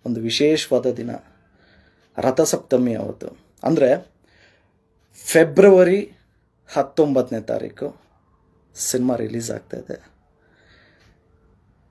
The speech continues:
ಯಾರ್ಯಾರು ನೋಡ್ತಾ ಇದ್ದೀರೋ ದಯವಿಟ್ಟು ಸಿನಿಮಾನು ಥಿಯೇಟ್ರಿಗೆ ಬಂದು ನೋಡಿ.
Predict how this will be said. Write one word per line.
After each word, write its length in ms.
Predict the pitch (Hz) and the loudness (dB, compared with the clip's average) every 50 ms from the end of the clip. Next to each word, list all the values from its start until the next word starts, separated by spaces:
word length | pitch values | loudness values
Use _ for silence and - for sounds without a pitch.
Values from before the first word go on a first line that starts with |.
| - | -8
ಯಾರ್ಯಾರು 540 | - 110 123 120 127 156 165 175 180 170 156 | 0 2 6 6 8 8 8 6 6 4 4
ನೋಡ್ತಾ 320 | 151 147 143 - - 147 | 2 0 0 0 2 2
ಇದ್ದೀರೋ 480 | 135 131 127 131 127 131 139 135 - - _ _ _ _ _ _ - - 123 - | 2 2 2 0 0 -2 -2 -2 -4 -10 _ _ _ _ _ _ -12 -10 -4 -2
ದಯವಿಟ್ಟು 760 | 127 131 139 156 156 170 170 170 - 180 185 190 - - _ _ _ | 0 0 0 0 0 -2 -2 0 0 2 2 2 0 -4 _ _ _
ಸಿನಿಮಾನು 960 | - - - - - 139 131 143 156 165 170 170 170 170 170 175 - - _ _ _ _ | -10 -8 -6 -6 -4 -2 -2 -2 0 0 0 0 2 0 0 -2 -4 -8 _ _ _ _
ಥಿಯೇಟ್ರಿಗೆ 520 | - 127 127 143 143 147 151 147 131 147 143 | -6 -2 0 0 2 4 2 2 2 2 0
ಬಂದು 400 | 143 - 120 123 151 156 147 147 | 0 0 -2 -2 -2 -2 -2 -2
ನೋಡಿ. 380 | 135 127 123 120 120 - - | -2 -2 -4 -4 -6 -8 -10